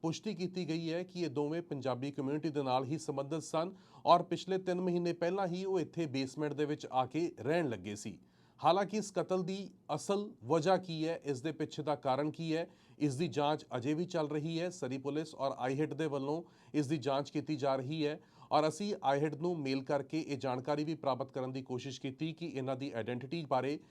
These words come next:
ਪਤਾ ਚੱਲ ਸਕੇ, ਪਰ ਅਜੇ ਤੱਕ ਉਹਨਾਂ ਦੇ ਵੱਲੋਂ ਕੋਈ ਵੀ ਜਵਾਬ ਨਹੀਂ ਦਿੱਤਾ ਗਿਆ। ਪਰ ਭਾਰਤ ਦੇ ਵਿੱਚ ਮੌਜੂਦ ਜੋ ਸਿਮਰਨ ਦਾ ਪਰਿਵਾਰ ਹੈ, ਉਸ ਦੇ ਵੱਲੋਂ ਇਸ ਦੀ ਪੁਸ਼ਟੀ ਕੀਤੀ ਗਈ ਹੈ।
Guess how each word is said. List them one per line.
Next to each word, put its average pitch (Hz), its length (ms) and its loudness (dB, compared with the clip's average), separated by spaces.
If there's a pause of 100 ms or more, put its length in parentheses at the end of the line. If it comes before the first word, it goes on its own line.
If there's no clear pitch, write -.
(260)
ਪਤਾ 165 200 8
ਚੱਲ 143 240 4
ਸਕੇ, 165 300 -2
ਪਰ 175 240 4 (100)
ਅਜੇ 151 120 2
ਤੱਕ 160 240 0
ਉਹਨਾਂ 147 260 0
ਦੇ 143 100 0
ਵੱਲੋਂ 135 320 -2
ਕੋਈ 151 280 -2
ਵੀ 151 140 0
ਜਵਾਬ 113 320 2
ਨਹੀਂ 151 140 0
ਦਿੱਤਾ 123 280 -2
ਗਿਆ। 135 300 0 (340)
ਪਰ 180 220 12 (240)
ਭਾਰਤ 151 260 10
ਦੇ 165 100 0
ਵਿੱਚ 151 260 -2
ਮੌਜੂਦ 139 480 0
ਜੋ 151 180 0 (460)
ਸਿਮਰਨ 180 400 2
ਦਾ 180 120 6
ਪਰਿਵਾਰ 123 440 2
ਹੈ, 151 180 2
ਉਸ 135 180 -2
ਦੇ 160 100 0
ਵੱਲੋਂ 143 340 0
ਇਸ 131 180 -4
ਦੀ 147 140 0
ਪੁਸ਼ਟੀ 131 380 -2
ਕੀਤੀ 110 300 -4
ਗਈ 131 200 0
ਹੈ। 90 100 -2